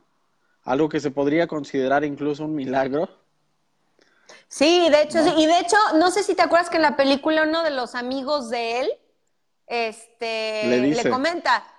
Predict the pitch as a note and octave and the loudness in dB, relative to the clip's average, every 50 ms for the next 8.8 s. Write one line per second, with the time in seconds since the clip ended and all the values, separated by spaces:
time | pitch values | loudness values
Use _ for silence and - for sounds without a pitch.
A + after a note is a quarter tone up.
0 | _ _ - A#3+ C4 D4 F4+ F4+ D4+ D4 D4 - - D#4+ D#4+ G#3+ D4 D4 - - | _ _ -10 -6 -4 -4 -4 -4 -6 -8 -10 -8 -8 -8 -6 -6 -8 -10 -10 -12
1 | E4+ C#4+ - D4+ C4 B3 C4+ C#4+ C#4+ D#4+ C#4+ - C#4+ C#4+ C4+ - D#4+ D#4 D#4 D4 | -12 -8 -6 -6 -4 -4 -6 -8 -10 -14 -18 -16 -16 -16 -14 -12 -10 -10 -10 -10
2 | C#4 C4 C#4 D#4 F4 F4 E4 C4 A#3+ A#3+ A#3 A#3+ A#3+ B3+ B3 A#3+ C#4 D#4 D#4 F4+ | -10 -8 -8 -8 -8 -8 -8 -8 -8 -8 -8 -8 -8 -8 -8 -8 -10 -12 -12 -12
3 | E4+ _ - D#4 D4 - E4 E4+ D#4+ D#4 C#4 C4+ - - A#3+ A#3+ A3 G3+ - _ | -14 _ -16 -16 -12 -10 -10 -8 -8 -6 -8 -8 -8 -10 -10 -10 -10 -10 -14 _
4 | _ _ _ _ _ _ - A#3+ C4 - C#4+ E4 D4+ - F4 D4 B3+ - E4 F4+ | _ _ _ _ _ _ -12 -12 -10 -6 -6 -6 -4 -2 -4 -4 -4 -4 -2 0
5 | G4 G4 F#4+ D#4 - - - A3+ A#3 B3+ D#4+ F#4 C#4+ C#4+ A3+ C#4+ D#4+ F4 D#4+ - | 2 0 0 -2 -6 -14 -10 -6 -4 -2 -2 -2 -2 -2 -2 -2 -2 -2 -4 -8
6 | - A#3 A#3 B3+ C#4+ C#4+ D4 C#4+ - F4 D#4+ D#4+ D4 B3 - C#4 C4+ C4 - D4+ | -12 -6 -2 0 0 0 0 -4 -6 -6 -4 -4 -4 -4 -4 -4 -4 -4 -6 -10
7 | D#4 D#4+ C#4 A#3+ - B3+ B3+ B3 - D#4 D4+ - B3+ A#3+ A#3 A#3+ C4+ D4+ D#4+ C#4 | -8 -8 -8 -4 -2 -2 -2 -2 -4 -14 -14 -14 -12 -10 -8 -8 -8 -8 -8 -8
8 | A#3+ A3+ G#3 G#3 A3 G#3+ A3 A#3 A3 - B3+ B3+ B3+ B3+ D#4 | -8 -8 -8 -8 -10 -12 -12 -12 -12 -10 -6 -4 -4 -4 -6